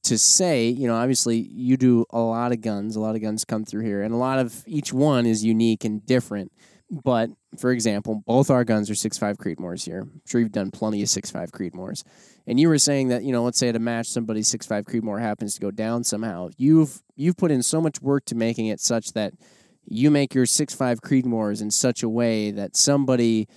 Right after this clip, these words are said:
who maybe has to use somebody else's rifle that was also built by you at a match would still at least be able to use their own ammunition they had, whether it was factory or loaded,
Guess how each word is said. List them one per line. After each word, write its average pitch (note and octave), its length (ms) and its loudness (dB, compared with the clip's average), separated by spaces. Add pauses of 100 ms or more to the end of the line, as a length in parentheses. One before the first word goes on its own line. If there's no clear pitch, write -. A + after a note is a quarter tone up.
(260)
who B2 120 0
maybe A#2+ 280 4
has A#2+ 240 2
to A#2 100 -2
use A#2+ 180 4
somebody A2 360 2
else's A2+ 360 0
rifle G#2+ 360 -2
that G#2 100 -2
was A2 140 -4
also A2 320 0
built A2 240 -4
by G#2 160 -4
you G2+ 360 -2 (360)
at A#2 240 -2
a A2 40 -2
match A2 500 -4
would A2+ 340 0 (480)
still E3+ 280 4
at - 80 0
least B2+ 200 2
be B2 120 2
able A2+ 140 0
to A2 60 0
use A2+ 240 4
their A2+ 180 2
own G#2+ 160 0
ammunition G#2 560 -2
they G#2 120 -2
had, G2+ 140 -4
whether C3+ 320 4
it A#2 80 2
was A#2 160 2
factory B2+ 440 0
or G#2+ 120 2
loaded, A2 560 2